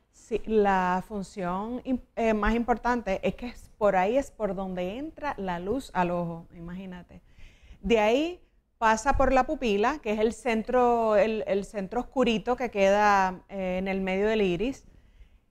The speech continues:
y de ahí sigue al cristalino, al lente cristalino, al famoso lente cristalino, que es el donde dan las cataratas,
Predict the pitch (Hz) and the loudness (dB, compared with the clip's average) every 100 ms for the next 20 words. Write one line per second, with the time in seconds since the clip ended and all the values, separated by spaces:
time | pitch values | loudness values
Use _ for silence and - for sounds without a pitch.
0 | _ _ _ 277 247 220 226 240 302 277 | _ _ _ 2 4 4 2 0 2 4
1 | 262 269 285 254 - 247 220 196 214 349 | 4 2 -2 -4 0 2 4 2 -2 -4
2 | 254 214 202 196 208 202 226 226 196 202 | 2 4 4 2 -2 -4 -4 -2 -4 -4
3 | 247 226 190 208 220 220 220 220 226 220 | -4 -4 -2 2 2 2 -2 -2 -2 -2
4 | 262 208 220 214 202 226 208 196 202 226 | -2 0 2 2 0 -2 0 2 0 -6
5 | 233 208 208 165 214 | -8 -4 -2 -2 -4